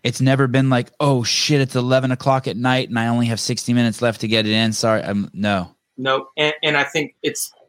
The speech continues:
Speaker 2: one, it's therapeutic for me. Two, it's like, it's, I've gotten into this habit now of, like, embracing this thing and, and being like, "This is what I'm doing today and it needs to get done at this time." Um, so it's,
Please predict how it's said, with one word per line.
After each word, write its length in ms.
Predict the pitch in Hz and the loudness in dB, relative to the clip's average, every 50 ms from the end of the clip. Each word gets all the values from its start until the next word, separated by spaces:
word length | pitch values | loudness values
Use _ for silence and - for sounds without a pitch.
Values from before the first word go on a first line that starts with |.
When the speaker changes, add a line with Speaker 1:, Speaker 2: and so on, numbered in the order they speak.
| _ _ - | _ _ -10
Speaker 2:
one, 220 | 123 139 147 156 160 | -2 0 0 2 0
it's 260 | 151 156 - - - | 0 -2 -4 -4 -2
therapeutic 540 | - 139 139 143 139 - - 131 135 143 139 | 0 2 2 2 0 -2 -4 -2 -2 -2 -4
for 100 | - 156 | -4 -6
me. 320 | 151 165 165 170 170 165 - _ _ | -4 -4 -4 -4 -4 -6 -8 _ _
Two, 280 | - - 147 151 151 143 | -4 0 2 4 4 2
it's 180 | 135 135 - | 2 0 -2
like, 300 | 143 131 123 117 117 - _ _ _ _ _ _ _ _ _ _ _ _ _ _ _ - | -2 -2 -2 -2 -6 -10 _ _ _ _ _ _ _ _ _ _ _ _ _ _ _ -4
it's, 400 | 151 135 - - - - - _ _ _ _ _ _ | -4 -2 -2 -2 -4 -4 -8 _ _ _ _ _ _
I've 260 | - 147 143 127 - - | 0 0 0 0 0 2
gotten 260 | 151 143 151 151 147 | 2 2 2 2 -2
into 160 | 143 143 131 | -4 -2 -2
this 180 | 127 123 - - | -2 -4 -4 -2
habit 380 | - 127 127 127 127 156 147 | 0 0 0 0 0 -2 -2
now 340 | 143 143 143 143 143 139 131 | 0 2 2 2 2 0 -2
of, 60 | 120 | -2
like, 240 | 127 123 117 113 - | -2 -4 -4 -4 -6
embracing 580 | 131 127 123 117 127 127 131 131 - 147 139 135 | -10 -10 -6 -4 -2 -2 -2 -4 -4 -6 -6 -6
this 160 | 131 123 - | -6 -6 -6
thing 340 | - 139 135 135 131 123 123 | -4 -4 -2 -2 -2 -2 -2
and, 140 | 117 120 - 127 | -4 -4 -4 -4
and 320 | 127 123 120 117 113 113 _ _ _ _ _ _ _ _ | -4 -2 -2 -4 -6 -8 _ _ _ _ _ _ _ _
being 220 | - 151 151 147 143 | 0 2 2 2 2
like, 360 | 139 131 123 120 117 - - _ _ - | 2 0 0 0 -4 -8 -16 _ _ -6
"This 260 | 131 151 151 156 175 | -2 -2 0 2 2
is 240 | 180 175 - - - _ | 2 0 0 -4 -10 _
what 180 | 139 147 151 151 | -2 0 0 2
I'm 160 | 143 143 127 | 0 0 -2
doing 280 | 139 139 143 151 156 | -2 -2 -2 -4 -4
today 400 | 151 - 170 160 165 165 165 160 147 | -4 -2 0 2 2 2 0 0 -2
and 100 | 139 135 | -2 -4
it 80 | 127 | -4
needs 220 | 127 135 135 131 - | -4 -6 -6 -6 -6
to 80 | 147 | -2
get 260 | 127 135 131 110 - - | -2 0 0 -2 -2 -2
done 320 | 123 120 127 135 139 139 | 0 0 0 0 0 -2
at 140 | 123 110 - - | -6 -6 -4 -4
this 240 | 127 123 - - - - | -4 -4 -4 -6 -8 -6
time." 380 | 123 117 113 120 135 156 165 - _ - - - _ _ _ - | -4 -2 -2 -2 -2 -4 -6 -10 _ -20 -20 -20 _ _ _ -2
Um, 440 | 143 131 127 120 117 113 110 110 110 _ _ _ _ _ _ _ _ _ | 0 2 2 2 2 0 -2 -4 -8 _ _ _ _ _ _ _ _ _
so 220 | - - 147 139 | -6 -2 0 0
it's, 280 | 135 - - - - | 0 0 -4 -8 -14